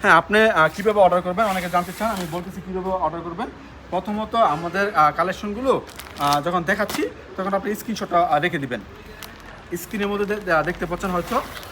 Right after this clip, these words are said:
আপনার একটা, আহ, কী বলে WhatsApp নাম্বার, ইমো নাম্বার স্ক্রিনের মধ্যে দেওয়া আছে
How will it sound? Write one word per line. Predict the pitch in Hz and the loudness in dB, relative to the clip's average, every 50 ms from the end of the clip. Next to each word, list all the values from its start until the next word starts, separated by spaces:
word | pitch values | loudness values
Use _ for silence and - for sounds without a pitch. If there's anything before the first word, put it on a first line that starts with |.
| - - | -4 -2
আপনার | 147 147 147 - 165 170 165 - | 0 0 0 0 0 0 0 0
একটা, | 156 147 151 - - 170 165 | 0 0 0 2 4 4 6
আহ, | 165 147 139 135 135 135 139 135 131 - - - - - | 6 6 4 4 4 4 2 0 -2 -6 -14 -20 -16 -12
কী | - | -10
বলে | 143 165 180 196 | -6 -4 -2 0
WhatsApp | 170 175 175 170 - 202 185 - | 2 2 0 0 0 -4 -6 -6
নাম্বার, | - 202 208 214 196 | -4 -2 0 0 0
ইমো | 208 202 202 | 0 0 -2
নাম্বার | 196 202 202 220 208 196 | -2 -2 -2 -2 -2 -4
স্ক্রিনের | 190 - - 180 170 | -6 -6 -6 -4 -4
মধ্যে | 170 165 160 135 | -4 -4 -2 0
দেওয়া | 160 160 160 | 2 2 2
আছে | 151 - - | 2 0 -4